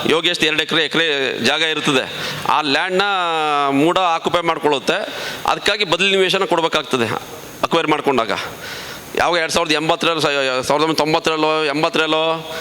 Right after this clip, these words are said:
ಎರಡ್ ಸಾವಿರದಲ್ಲೋ ಮಾಡ್ಕೊಂಡಿರ್ತಾರೆ. So ಯೋಗೇಶ್ಗೆ ಪರಿಹಾರನೂ ಕೊಟ್ಬಿಟ್ಟಿರ್ತದೆ ಮೂಡ ಆಗಿನ ರೇಟಲ್ಲಿ. ಈಗಿನ ಬಂದ ಕಮಿಷನರ್ಗಳು ಏನ್ ಮಾಡಿದ್ದಾರೆ ಅಧಿಕಾರಿಗಳು,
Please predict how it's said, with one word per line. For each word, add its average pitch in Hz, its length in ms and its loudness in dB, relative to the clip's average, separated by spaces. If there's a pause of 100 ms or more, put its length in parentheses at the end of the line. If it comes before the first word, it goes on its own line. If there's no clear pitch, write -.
(120)
ಎರಡ್ 139 180 -2
ಸಾವಿರದಲ್ಲೋ 160 340 2
ಮಾಡ್ಕೊಂಡಿರ್ತಾರೆ. 170 640 0 (920)
So 156 220 2
ಯೋಗೇಶ್ಗೆ 190 500 2
ಪರಿಹಾರನೂ 196 480 0
ಕೊಟ್ಬಿಟ್ಟಿರ್ತದೆ 180 500 0
ಮೂಡ 170 200 2 (680)
ಆಗಿನ 170 280 2 (600)
ರೇಟಲ್ಲಿ. 139 440 0 (680)
ಈಗಿನ 196 380 2
ಬಂದ 190 160 0
ಕಮಿಷನರ್ಗಳು 175 640 2
ಏನ್ 165 140 0
ಮಾಡಿದ್ದಾರೆ 147 320 2
ಅಧಿಕಾರಿಗಳು, 143 920 0